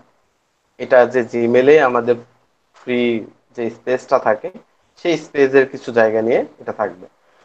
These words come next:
তো দেখেন এটা open করার পরে just আমরা নিউ বাটনটাতে click করব। এখান থেকে লেখা আছে Google Sheet, এখান থেকে আমরা চাইলে আমাদের অনেক সুবিধা আছে, কিছু file upload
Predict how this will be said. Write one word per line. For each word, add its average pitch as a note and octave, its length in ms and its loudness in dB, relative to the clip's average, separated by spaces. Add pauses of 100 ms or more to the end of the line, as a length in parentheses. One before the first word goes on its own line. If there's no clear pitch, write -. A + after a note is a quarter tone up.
(200)
তো E3 60 -6
দেখেন G3 280 2
এটা G#3 200 4
open F#3 280 0
করার G3 220 2
পরে F3+ 400 2 (120)
just C#3 220 -4
আমরা C#3+ 180 0
নিউ C3+ 300 4
বাটনটাতে C3+ 540 0
click A#2 220 -12 (160)
করব। - 340 -2
এখান C#3 280 0
থেকে C#3+ 220 0
লেখা B2 280 2
আছে B2+ 260 -2
Google C#3 340 2
Sheet, C3+ 260 -6 (180)
এখান C#3+ 240 -6
থেকে C#3 280 0
আমরা B2 260 2 (140)
চাইলে A#2+ 260 4
আমাদের A#2 320 4 (1000)
অনেক C#3 220 0
সুবিধা D#3+ 360 4
আছে, C3 240 -2
কিছু - 280 -10
file B2+ 500 0
upload B2 280 2